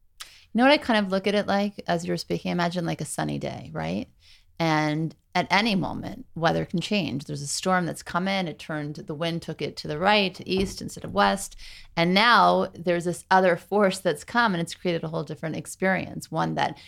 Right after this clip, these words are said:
you now need to protect yourself. I mean, um, f-, how many centuries ago there were, there was not the weather <laughs> station, right?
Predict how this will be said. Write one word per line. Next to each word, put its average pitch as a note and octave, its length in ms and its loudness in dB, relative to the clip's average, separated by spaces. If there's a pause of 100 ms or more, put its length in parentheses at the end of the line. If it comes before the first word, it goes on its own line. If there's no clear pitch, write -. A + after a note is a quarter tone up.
(120)
you E3 40 -6
now D3 120 0
need D3+ 140 -6
to - 60 -12
protect A#3+ 360 -2
yourself. F#3+ 500 0 (220)
I F#3+ 80 -2
mean, F#3+ 180 4
um, - 180 0 (300)
f-, - 140 -8 (340)
how F#3 220 4
many G3 400 2
centuries G3+ 400 0
ago D#3 180 2
there D#3 160 2
were, D#3 80 2
there D#3 260 -2
was D3+ 140 -2
not D3+ 200 -4
the D3 80 -2
weather F3 320 2
<laughs> - 140 -4
station, - 420 -8 (140)
right? - 160 -2